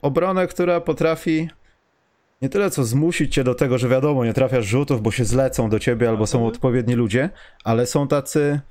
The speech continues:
Speaker 1: tacy bardzo konsekwentni w tym. To mi się podoba, że nie odpuszczają jakichś posiadań, które prawdopodobnie inne drużyny by zastosowały w inny sposób, że dobra, to już zastawmy tą trójkę, bo ten gość to ma tam czterdzieści pięć procent,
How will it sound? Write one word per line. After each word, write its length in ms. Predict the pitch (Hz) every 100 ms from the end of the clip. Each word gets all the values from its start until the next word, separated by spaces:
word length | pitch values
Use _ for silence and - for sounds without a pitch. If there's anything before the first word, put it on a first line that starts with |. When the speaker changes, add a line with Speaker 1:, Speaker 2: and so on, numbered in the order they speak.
| _ _ _ _
Speaker 1:
tacy 180 | - 147
bardzo 280 | 175 170 180
konsekwentni 720 | 180 165 165 - 139 101 92
w 60 | -
tym. 140 | 92
To 120 | -
mi 100 | 190
się 120 | - 165
podoba, 440 | 147 127 95 90
że 140 | 95
nie 100 | 117 139
odpuszczają 500 | - 160 - 202 190
jakichś 220 | 151 156
posiadań, 480 | - 135 170 170 165
które 320 | - 151 147 131 _ -
prawdopodobnie 800 | 151 139 156 143 147 165 156 156
inne 200 | 147 127
drużyny 440 | 123 117 151 147
by 120 | 127
zastosowały 640 | 120 127 143 - 123 123 117
w 40 |
inny 160 | 117 107
sposób, 400 | - 120 117 104
że 120 | 110
dobra, 500 | 120 139 143 135 131
to 100 | 117
już 100 | 101
zastawmy 600 | 92 - 135 139 - 123
tą 200 | 117 107
trójkę, 720 | 123 135 143 - 139 139 143
bo 160 | 131 113
ten 240 | - 110
gość 280 | 104 120 120
to 140 | - 110
ma 180 | 107
tam 240 | 101 98 95
czterdzieści 720 | - 113 101 113 117 - 113
pięć 260 | 104 95
procent, 800 | - 120 123 127 135 127 - -